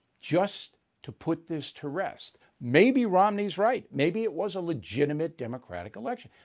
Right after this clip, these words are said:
but he doesn't know, nor does he care to find out.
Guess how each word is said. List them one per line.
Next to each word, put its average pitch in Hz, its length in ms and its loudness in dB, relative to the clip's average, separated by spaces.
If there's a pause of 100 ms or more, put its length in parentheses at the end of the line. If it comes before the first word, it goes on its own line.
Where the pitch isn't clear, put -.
(120)
but 180 100 -2
he 214 760 0 (360)
doesn't 170 560 2 (240)
know, 165 520 -2 (1160)
nor 202 300 12
does 175 200 4
he 170 140 -4
care 214 420 4
to 180 100 -2
find 165 360 -2
out. 262 260 -2